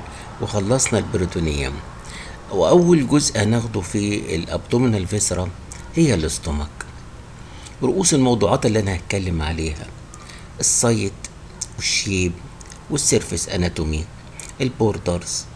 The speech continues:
والانز والسيرفيسز، الريليشنز، البلاد سبلاي، البروتينيال attachment. تعالوا ناخدها واحده واحده. السايت والش-،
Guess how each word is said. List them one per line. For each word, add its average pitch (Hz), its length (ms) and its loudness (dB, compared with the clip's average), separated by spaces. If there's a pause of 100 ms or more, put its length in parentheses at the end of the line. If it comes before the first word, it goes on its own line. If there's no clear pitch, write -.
(120)
والانز 85 720 2 (220)
والسيرفيسز، 85 1000 0 (580)
الريليشنز، 104 1040 2 (180)
البلاد 113 400 0
سبلاي، 80 720 2 (320)
البروتينيال 110 680 0
attachment. - 680 -4
تعالوا 170 200 6
ناخدها 123 460 0 (420)
واحده 131 340 6
واحده. - 360 4
السايت 165 460 4
والش-، 113 240 -2